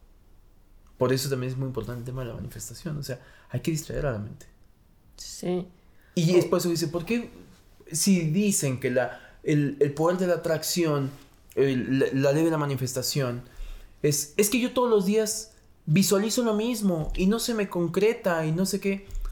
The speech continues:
Speaker 1: Te falta distracción de la mente. Estás tan obsesionado con algo que no sucede.
Speaker 2: Mm.
Speaker 1: Porque el universo, y aquí me estoy metiendo a cuestiones personales, el universo no concede caprichos.
Speaker 2: Mm.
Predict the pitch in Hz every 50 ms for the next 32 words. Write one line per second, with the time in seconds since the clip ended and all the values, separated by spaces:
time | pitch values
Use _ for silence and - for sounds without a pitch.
0 | - - - - - 131 - 151 151 - 175 170 160 139 - - - 113 107 107
1 | - - 165 156 143 117 117 - 71 78 - - - - - - _ _ _ _
2 | _ - 127 131 - - 196 190 - 214 196 170 147 - - - 131 113 - -
3 | 120 120 151 208 240 208 - 127 117 120 123 143 151 403 - - - - - -
4 | - - - - - - _ _ _ - - - _ - - - _ _ - -
5 | - - - 139 147 147 - 147 - - - 107 - - - - - 214 202 208
6 | 208 202 202 - - - - - - 139 143 147 147 - - 180 196 190 - -
7 | - - - _ _ _ - - - - - - - _ - - - - _ _
8 | _ _ - 123 123 123 123 135 139 139 139 - - 123 104 - 117 110 107 104
9 | 101 - 107 104 101 101 110 104 101 101 101 95 - - - - - _ - 107
10 | 104 - 107 107 104 104 - 113 - - 135 123 113 117 - - - - - -
11 | - - _ - - - 131 123 123 123 123 120 - 139 131 127 127 - 131 117
12 | - - 104 104 - 104 98 - 95 101 101 - - - - - - - - -
13 | 202 185 180 180